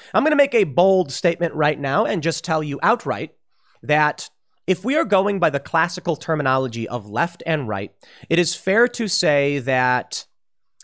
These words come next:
it, it may be fair to say that, say, Hasan, the left-wing, as he's called, streamer, is actually further right-wing than I am,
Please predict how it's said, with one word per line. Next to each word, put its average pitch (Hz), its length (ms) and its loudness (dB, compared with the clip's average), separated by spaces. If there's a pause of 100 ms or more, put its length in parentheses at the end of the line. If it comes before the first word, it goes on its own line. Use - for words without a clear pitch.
(480)
it, 196 180 -2
it 226 140 2
may 302 220 2
be 202 160 -2
fair 120 400 -4
to 156 120 -6
say 147 220 -2
that, 139 200 -2
say, 147 180 -4
Hasan, 117 720 -2 (120)
the 120 100 -4
left-wing, 143 1080 -2
as 131 140 -6
he's 117 120 -8
called, 113 400 0
streamer, 165 480 -2 (200)
is 151 120 -4
actually 214 480 -2
further 202 640 -2
right-wing 139 800 -4
than 123 140 -2
I 226 160 2
am, 87 300 -8